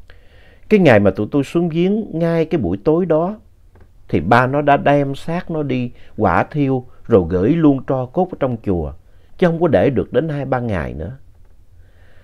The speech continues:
Lúc đó tôi có nói chơi với nó: "Thành ơi, bữa mày lấy tao hai chục ngàn với hai tờ vé số.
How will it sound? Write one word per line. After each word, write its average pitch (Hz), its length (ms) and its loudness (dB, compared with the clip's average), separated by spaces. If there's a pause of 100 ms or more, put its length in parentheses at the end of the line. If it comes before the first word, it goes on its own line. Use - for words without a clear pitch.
(220)
Lúc 170 200 4
đó - 160 2
tôi 110 140 0
có 139 80 -2
nói 139 280 -2
chơi 120 220 0
với 120 160 -10
nó: 131 340 -10 (1120)
"Thành 85 200 -2
ơi, 98 260 -4 (240)
bữa - 180 4
mày 113 180 4
lấy 120 280 2
tao 117 240 2
hai 117 240 0
chục 98 260 -8
ngàn 82 280 -2 (460)
với 151 160 6
hai 135 280 2
tờ 85 260 -2
vé 82 180 -2
số. 143 460 -2